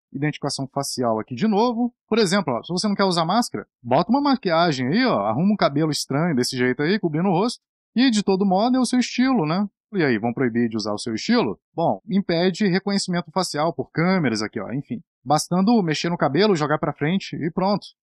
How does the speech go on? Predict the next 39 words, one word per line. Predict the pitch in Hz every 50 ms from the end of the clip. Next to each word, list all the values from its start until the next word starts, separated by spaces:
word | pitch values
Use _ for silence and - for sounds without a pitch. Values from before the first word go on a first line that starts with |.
| _ _
Ou | _ 147 170
essa | 160 - 147 127
moça | 135 151 151 143 -
aqui, | 117 - - 220 247
ó, | 214 127
pintou | - - 143 135 - 123 110
o | 92
rosto, | 92 156 214 247 247 233 220 196 - - 208 202 190 185
mudou | 165 156 143 117 131 139
aqui | 123 - -
o | 113
cabelo. | - 101 95 120 151 180 175 143
É | 127 359 381
meio | 403 285 254
estranho, | 233 - - - - 135 123 117 117 107 104
né? | 113 123 127
Mas, | 139 147 151 151 151 151
é, | 143
é, | 139 131 127 135 135 147 175 220 254 - - _ _ _ _
parece | _ 175 147 - - - -
ser | 143 156
eficaz | 170 - 214 - 190 170 170 170 120
mesmo. | 113 104 101 92 98 95 - _ _ _ _ _
Ou, | - 165 208 254 294 294 277 247 -
se | _ - 175
você | 170 175 - 196
não | 202 202
quer | - 196 180
ter | - 190 185
o | 190
seu | - - 190 190 170 - - -
jeito | 135 107 104 147 214 254 247 - 220
de | 160 165 170
caminhar, | - 180 170 165 147 139 143 143
o | 135
seu | 123 - 131
jeito | 113 131 139 - 135
de | 117 127
andar | 120 117 110 107 101 95 90